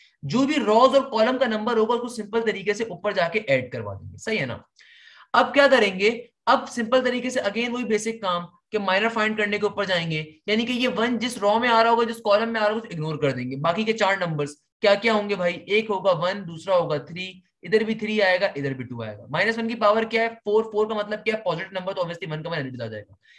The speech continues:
यहाँ पे क्या हो जाएगा, टू वन जा टू और यहाँ पे क्या हो जाएगा, माइनस का सिक्स, तो हमारे पास नंबर क्या आ जाएगी, माइनस का फ़ोर। ये जो हमने पूरा प्रोसेस अभी समझा, अभी किया, इस प्रोसेस के अंदर हमने दोनों कॉन्सेप्ट एक तरीके से पढ़ लिए।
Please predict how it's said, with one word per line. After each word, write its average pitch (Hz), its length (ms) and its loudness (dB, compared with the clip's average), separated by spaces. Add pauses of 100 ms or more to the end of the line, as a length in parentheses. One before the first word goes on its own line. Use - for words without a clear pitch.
(140)
यहाँ 196 200 2
पे 233 100 -2
क्या 240 120 0
हो 233 100 4
जाएगा, 233 180 2
टू 233 180 -6
वन 226 180 -2
जा 226 100 2
टू 226 120 0
और 226 80 2
यहाँ 202 140 0
पे 220 100 0
क्या 220 120 -2
हो 208 80 -2
जाएगा, 214 180 -2
माइनस 165 360 -4
का 147 120 -6
सिक्स, 208 240 -10
तो 202 60 -4
हमारे 180 180 -2
पास 196 120 -2
नंबर 165 320 -2
क्या 180 180 -6
आ 165 40 -2
जाएगी, 160 220 -8
माइनस 139 380 -6
का 160 100 -10
फ़ोर। - 520 -18 (380)
ये 233 140 0
जो 311 120 2
हमने 302 180 4
पूरा 277 220 4
प्रोसेस 214 540 0
अभी 233 280 -2
समझा, 170 540 -2
अभी 202 380 -2
किया, 127 480 -8 (520)
इस 285 160 -2
प्रोसेस 226 500 -2
के 254 120 -2
अंदर 226 340 -2 (260)
हमने 220 220 -2
दोनों 190 320 -2
कॉन्सेप्ट 226 640 -6
एक 220 240 0
तरीके 165 320 -6
से 202 120 -6
पढ़ 131 280 -6
लिए। 107 240 -12